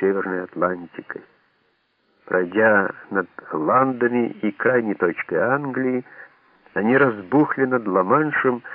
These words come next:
и обрушились мощными потоками на приземистый квадратный,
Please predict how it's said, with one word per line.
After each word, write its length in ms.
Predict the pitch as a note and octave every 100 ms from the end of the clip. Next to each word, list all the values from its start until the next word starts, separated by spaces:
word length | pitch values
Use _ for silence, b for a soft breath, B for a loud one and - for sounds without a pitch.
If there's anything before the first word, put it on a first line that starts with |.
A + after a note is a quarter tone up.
| B B -
и 80 |
обрушились 580 | G2 G#2 B2+ - B2 A#2 - -
мощными 600 | E2+ B2 A#2 - G#2 G#2
потоками 760 | F#2+ F2+ A2+ A#2 G#2+ G#2 G2 - b b b _ _ _ -
на 320 | F#2+ F#2+ D#2+ -
приземистый 720 | - F#2 F2 A#2 A2 G2 -
квадратный, 840 | F#2+ G2 F#2+ F2+ A2 G#2+ G2+ G2